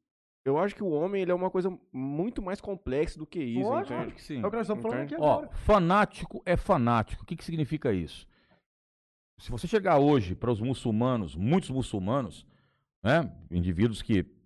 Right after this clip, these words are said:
Speaker 3: têm um conhecimento muito grande, perguntarem o que que eles acham dos atentados terroristas aí em nome de Alá.
Speaker 1: Os caras condenam,
Speaker 3: Eles vão
Speaker 1: cara.
Speaker 3: falar assim, "Não, ele, ele é, é
Speaker 2: Tá
Speaker 3: uma, é,
Speaker 2: errado.
Speaker 3: é uma interpretação errônea dos nossos irmãos",
Speaker 1: Uhum.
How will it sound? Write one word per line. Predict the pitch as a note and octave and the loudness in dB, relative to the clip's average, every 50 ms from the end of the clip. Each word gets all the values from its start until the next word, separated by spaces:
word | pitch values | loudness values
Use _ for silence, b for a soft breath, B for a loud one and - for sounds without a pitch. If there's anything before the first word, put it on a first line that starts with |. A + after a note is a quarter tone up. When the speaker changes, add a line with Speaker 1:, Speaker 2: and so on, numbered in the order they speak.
| _ _ _ _ _ _ _ _ _ - - | _ _ _ _ _ _ _ _ _ -8 -4
Speaker 3:
têm | A#2 A#2 | -2 -2
um | A2+ | 0
conhecimento | - B2+ A2 G2+ A#2+ C3 C3+ C3+ B2 - _ | 0 -2 -2 -2 -2 -4 -4 -6 -8 -10 _
muito | C3+ C#3 C3 - | -6 -4 -2 0
grande, | A2+ B2+ D3+ C#3 - | 2 2 2 2 2
perguntarem | D#3+ D3 C3+ C3 - C3 B2 B2 | 2 2 2 2 2 2 2 2
o | |
que | - D#3+ | 0 -4
que | D3+ - D#3+ | -4 -2 -2
eles | C#3 A#2+ A#2 | 0 2 2
acham | C3+ C#3 - - | 2 2 0 0
dos | - C#3+ | -2 -2
atentados | C3 B2 A#2 G#2 C3+ C#3 C3 - | -2 0 -2 -2 -2 -4 -4 -2
terroristas | C3+ A#2+ G#2 G2+ A#2 C3+ A2+ A2+ A2+ | -2 0 0 0 0 -2 -2 -2 -2
aí | G#2 A2 B2+ | -2 -2 -2
em | A#2+ | -2
nome | A2+ A#2 C3 B2+ | -4 -4 -4 -4
de | G#2+ A2 | -4 -2
Alá. | G#2+ F#2 E2 D2+ F#4+ | -2 -2 -2 -2 -4
Speaker 1:
Os | F#4 - | -2 0
caras | C#3 B2 - | 0 0 0
condenam, | E3+ G#3 C#4 B3+ D#3 A2+ A2 A#2 | 0 -2 0 0 0 -2 0 2
Speaker 3:
Eles | C#3 D3 C#3+ | 2 2 2
vão | - E3 | 2 0
Speaker 1:
cara. | F3+ - | 0 0
Speaker 3:
falar | - F#3 F3 | 0 0 0
assim, | - - F#3 | 0 -2 0
"Não, | D#3+ B2+ A#2 C3 D#3 C#3+ B2 | 2 4 4 4 4 4 2
ele, | A#2+ A#2+ C3 - | 0 0 -2 -2
ele | B2+ C3+ C3 - | -2 -2 -2 0
é, | C3 | 0
é | C#3 - | 0 2
Speaker 2:
Tá | C3+ C3+ | 2 2
Speaker 3:
uma, | C3+ D3+ D#3+ C3+ C#3+ | 2 2 2 2 4
é, | C#3+ | 4
Speaker 2:
errado. | D3 D3 C#3 | 4 6 4
Speaker 3:
é | C#3+ | 4
uma | C#3 D3+ D3+ C#3+ C3+ C3+ | 4 4 2 2 2 0
interpretação | D#3 D#3 - - D3 - - - D#3 D3 - - C3+ A2+ - - - E3+ E3+ D#3+ | -2 -2 -2 0 -2 -2 -2 -2 -4 -4 -2 -2 -2 -2 -2 -2 -4 -4 -2 -4
errônea | C3 A#2 - C#3 F3+ G3 F#3 D#3+ | -4 -2 -2 -2 -2 -2 -2 -4
dos | B2+ A#2 A2+ | -4 -4 -4
nossos | B2 C3 G#2+ - - | -4 -4 -4 -4 -6
irmãos", | A2+ G#2 G2+ A2+ C#3 F3+ - - | -4 -4 -2 -2 -4 -4 -6 -8
Speaker 1:
Uhum. | B2 C3 | -10 -12